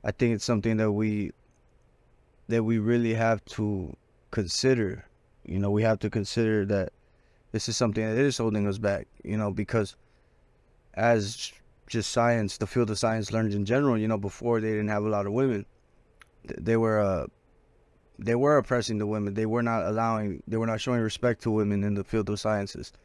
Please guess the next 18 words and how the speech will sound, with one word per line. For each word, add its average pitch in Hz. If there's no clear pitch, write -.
in 107
the 107
stem 117
fields. 101
And 107
then, 107
you 104
know, 101
all 120
of 113
a 107
sudden 131
you 110
have 113
this 107
influx 113
of 101
women, 135